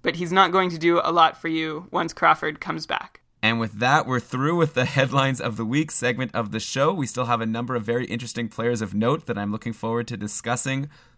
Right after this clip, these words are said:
Speaker 2: Before we get to that, let's take a minute to thank the patrons of Keeping Karlsson.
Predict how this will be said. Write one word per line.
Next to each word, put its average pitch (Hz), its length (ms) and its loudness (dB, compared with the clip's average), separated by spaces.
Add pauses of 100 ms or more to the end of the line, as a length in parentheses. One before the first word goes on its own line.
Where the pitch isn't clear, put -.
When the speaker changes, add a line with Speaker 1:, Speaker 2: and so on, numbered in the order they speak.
(140)
Speaker 2:
Before 156 320 0
we 208 100 0
get 151 180 0
to 143 100 -6
that, 120 300 0
let's 127 200 0
take 156 160 -2
a 147 60 2
minute 123 260 0
to 117 100 -6
thank 120 380 0 (260)
the 98 140 -2
patrons 139 600 0
of 98 180 -6
Keeping 98 360 -4
Karlsson. 101 720 -2